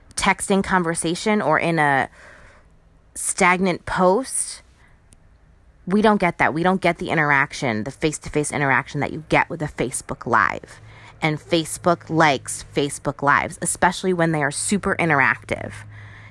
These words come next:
So I, I say get out of your comfort zone. Do one. Try it. Just put it out there. Maybe talk about, you know, say what your business is. Say something that happened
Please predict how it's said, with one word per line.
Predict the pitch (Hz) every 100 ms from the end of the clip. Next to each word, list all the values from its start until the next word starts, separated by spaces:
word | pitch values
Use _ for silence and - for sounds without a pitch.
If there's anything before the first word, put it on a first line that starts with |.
| - - -
So | - - 214 180 160 -
I, | 160 151 156 156 156 160 127 - - - - _ - - - - - - - - _
I | 156
say | 165 - 170
get | 160
out | 156 156
of | 156
your | 151
comfort | 160 156 160 160
zone. | - 147 139 131 - _ - - - -
Do | - 180 175
one. | 151 151 151 135 123 160 - _ - - _ _ _ _ _ _ _ _ _ _ -
Try | - 208 170 165
it. | 143 107 - _
Just | - 170
put | - 202
it | 180
out | 170 156 156
there. | 110
Maybe | 143 151 156 175 180 185 - - - -
talk | - 175 170
about, | 170 160 147 147 139
you | - 170
know, | 160 143 135 131 131 - - - _ - _ - -
say | - 196 185
what | -
your | 160
business | 147 135 135 131
is. | 131 135
Say | - 185 190
something | 196 170 156 151
that | 143 -
happened | - 165 - 151 147 139